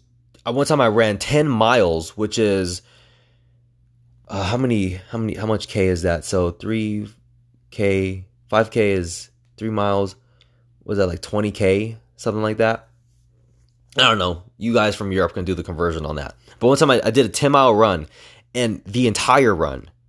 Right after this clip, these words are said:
the whole way through, I just listened to Michael Myers' Halloween song on repeat. And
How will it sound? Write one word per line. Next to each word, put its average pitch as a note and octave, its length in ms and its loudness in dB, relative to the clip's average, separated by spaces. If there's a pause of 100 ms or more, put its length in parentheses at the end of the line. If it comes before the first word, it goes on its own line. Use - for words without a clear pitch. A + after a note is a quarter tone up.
(640)
the A2+ 160 4
whole C3+ 320 6
way A2 140 4
through, D#2+ 360 -10 (640)
I A#2+ 140 0
just A#2+ 260 0
listened B2 300 0
to A2 120 2
Michael A2 280 2
Myers' F#2 800 -2 (460)
Halloween G#2 480 0
song F2 340 -2
on F2 240 -4
repeat. E2+ 460 -6 (1600)
And A2 500 2